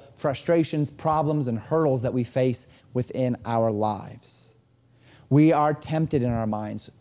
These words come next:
to be driven by sorrows and fears and anger. The carnal man is driven to drown out the concerns of the day through the lusts of base pleasures and indulgences of every kind,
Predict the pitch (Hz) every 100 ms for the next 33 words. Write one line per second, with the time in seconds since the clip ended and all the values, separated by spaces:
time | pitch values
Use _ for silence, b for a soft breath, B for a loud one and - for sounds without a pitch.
0 | - - 135 117 143 165 143 120 120 -
1 | 135 139 131 120 117 131 123 117 117 120
2 | 120 107 98 B B 139 - 180 185 165
3 | 156 151 143 123 113 135 175 151 131 123
4 | 110 143 160 170 - 147 156 135 135 127
5 | 123 156 156 127 117 127 147 143 135 120
6 | 123 151 143 135 123 139 123 - 160 151
7 | 127 110 B B 139 143 135 139 151 139
8 | 151 - 127 127 135 123 120 151 147 131
9 | 107